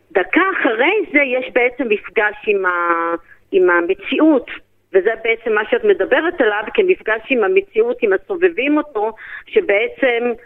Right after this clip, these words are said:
או יכולים מצד אחד לקבל את זה, או אפילו להתרעם על זה, לכעוס על זה, אה, לנסות להעביר אותו איזשהו מחיר מסוים על הסיפור הזה, אבל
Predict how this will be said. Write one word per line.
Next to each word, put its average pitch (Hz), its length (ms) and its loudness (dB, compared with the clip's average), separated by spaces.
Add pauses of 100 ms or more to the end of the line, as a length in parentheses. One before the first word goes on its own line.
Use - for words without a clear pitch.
(160)
או 233 140 4
יכולים 220 580 0
מצד 196 360 -2
אחד 196 340 -2
לקבל 175 480 0
את 185 140 -6
זה, 277 100 2 (160)
או 240 140 0
אפילו 233 320 0
להתרעם 202 600 0
על 254 200 -2
זה, 240 280 2 (380)
לכעוס 247 480 0
על 226 300 -2
זה, 226 360 0 (420)
אה, 185 420 4 (140)
לנסות 190 540 0
להעביר 208 300 4
אותו 214 240 0
איזשהו 196 480 2
מחיר 277 340 0
מסוים 277 540 0
על 247 160 0
הסיפור 233 420 2
הזה, 214 360 2 (420)
אבל 208 220 -2